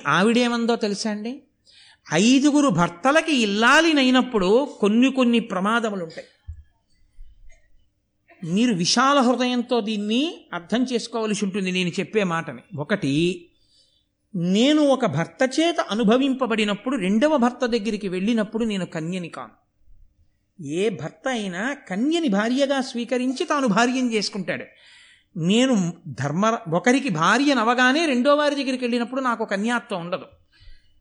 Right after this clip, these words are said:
అప్పుడు నా పతి పట్ల నా ధర్మం తప్పుతుంది. కాబట్టి నేను ఐదుగురు పతుల దగ్గర నా కన్యాత్వము పోకూడదు వివాహం దగ్గర నుంచి.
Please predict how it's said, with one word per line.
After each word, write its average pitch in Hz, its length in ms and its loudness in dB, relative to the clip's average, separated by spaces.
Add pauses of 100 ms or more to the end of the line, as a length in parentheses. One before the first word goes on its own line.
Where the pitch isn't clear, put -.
(240)
అప్పుడు 240 280 -2
నా 202 180 0
పతి 180 380 -2
పట్ల 269 380 0
నా 226 140 0
ధర్మం 196 500 -2
తప్పుతుంది. 160 560 -6 (180)
కాబట్టి 165 720 -2 (340)
నేను 202 540 4
ఐదుగురు 269 600 4
పతుల 262 360 2
దగ్గర 247 600 6
నా 277 180 6
కన్యాత్వము 233 680 2
పోకూడదు 175 500 -4
వివాహం 175 460 -2
దగ్గర 143 160 -6
నుంచి. 143 400 -12